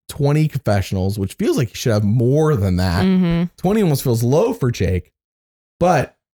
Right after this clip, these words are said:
Speaker 1: he, uh, let's see how many votes he has. I don't think he has any votes against him.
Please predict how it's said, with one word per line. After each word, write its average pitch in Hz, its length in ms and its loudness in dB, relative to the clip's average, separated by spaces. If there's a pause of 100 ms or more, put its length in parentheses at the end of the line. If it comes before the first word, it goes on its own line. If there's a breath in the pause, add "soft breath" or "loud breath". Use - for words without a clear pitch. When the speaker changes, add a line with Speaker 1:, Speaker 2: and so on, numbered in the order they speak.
(220)
Speaker 1:
he, 156 200 4
uh, 143 420 4
let's 135 120 0
see 160 80 -2
how 151 60 2
many 131 120 2
votes 107 220 0
he 104 60 -2
has. 95 100 -2
I - 60 -6
don't 170 160 0
think 196 80 0
he 156 40 2
has 131 100 2
any 113 100 0
votes 101 200 -2
against 80 280 -6
him. 104 120 -6